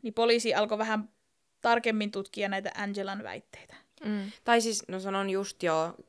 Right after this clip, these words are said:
Speaker 3: ihan, tai niinku, että jos oikeesti niinku, koska stalkkauskeissejä ja tommosia, niin niitä ihan liian vähän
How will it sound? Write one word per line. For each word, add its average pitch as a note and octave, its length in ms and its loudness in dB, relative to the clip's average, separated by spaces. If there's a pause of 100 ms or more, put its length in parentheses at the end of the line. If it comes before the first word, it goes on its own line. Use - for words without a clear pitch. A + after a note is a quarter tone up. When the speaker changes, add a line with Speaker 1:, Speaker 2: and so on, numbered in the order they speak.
(220)
Speaker 3:
ihan, G#3 280 0
tai F#3+ 160 2
niinku, F#3 240 -2
että F3+ 240 0
jos G#3 300 4
oikeesti G3 600 0
niinku, D3+ 480 -8 (580)
koska F3+ 260 -2
stalkkauskeissejä F3 1080 2
ja D#3+ 120 2
tommosia, D#3+ 460 -4
niin D#3+ 240 -4
niitä F3+ 280 -2
ihan G3 320 0
liian E3 360 0
vähän D3+ 420 -4